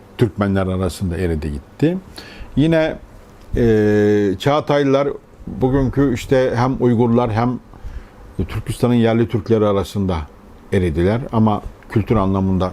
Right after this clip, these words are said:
çok önemli şeyler kazandırdılar. Çin'e gidenler ise onlar da Türk kültürünü çok sevdi esasında. Mesela Kubilay, e, Türk ustalara bir şehir yaptırır. Başkent Pekin'in içerisinde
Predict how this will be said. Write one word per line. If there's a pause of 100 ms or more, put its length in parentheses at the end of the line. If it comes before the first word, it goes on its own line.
(100)
çok
önemli
şeyler
kazandırdılar. (460)
Çin'e
gidenler
ise (580)
onlar
da
Türk
kültürünü
çok
sevdi (220)
esasında. (420)
Mesela
Kubilay,
e, (880)
Türk
ustalara
bir
şehir
yaptırır. (680)
Başkent (440)
Pekin'in
içerisinde